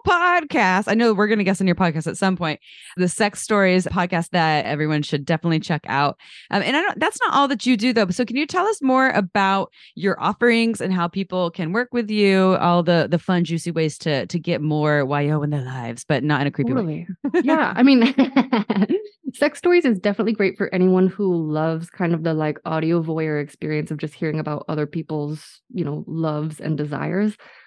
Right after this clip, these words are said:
Speaker 2: So that is just my personal, like, pleasure, passion project for the rest of forever. But it's kind of in the background of my life. I work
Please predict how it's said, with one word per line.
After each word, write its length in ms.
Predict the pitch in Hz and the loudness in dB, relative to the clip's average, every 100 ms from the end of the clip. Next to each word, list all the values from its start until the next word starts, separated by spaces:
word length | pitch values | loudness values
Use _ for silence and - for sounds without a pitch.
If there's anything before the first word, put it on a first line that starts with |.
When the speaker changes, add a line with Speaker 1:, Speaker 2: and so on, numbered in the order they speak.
| 175 | -6
Speaker 2:
So 60 | |
that 340 | 165 190 226 - | -2 0 -2 -2
is 320 | 202 185 175 | 0 2 2
just 160 | 190 180 | 0 0
my 160 | 170 160 | 0 0
personal, 760 | - 156 170 156 139 - - - | -2 -4 -2 -2 -4 -6 -10 -6
like, 200 | 147 - - | -6 -6 -6
pleasure, 360 | 180 151 151 | -2 0 -2
passion 380 | 135 143 139 - | -2 -4 -4 -6
project 320 | 151 139 - | -6 -6 -6
for 140 | - 147 | -6 -6
the 60 | |
rest 200 | 143 147 | -4 -6
of 80 | 147 | -8
forever. 480 | - - 147 139 135 | -8 -6 -6 -4 -4
But 220 | - - | -4 -4
it's 100 | 170 | -6
kind 220 | - 254 | -2 2
of 60 | 226 | 4
in 40 | |
the 80 | 175 | 4
background 320 | 143 131 131 | 0 -4 -4
of 80 | 139 | -2
my 140 | 147 143 | -2 -2
life. 240 | 139 147 - - - _ | -2 -4 -12 -20 -20 _
I 120 | 190 220 | 0 2
work 420 | 220 277 285 | 2 0 -2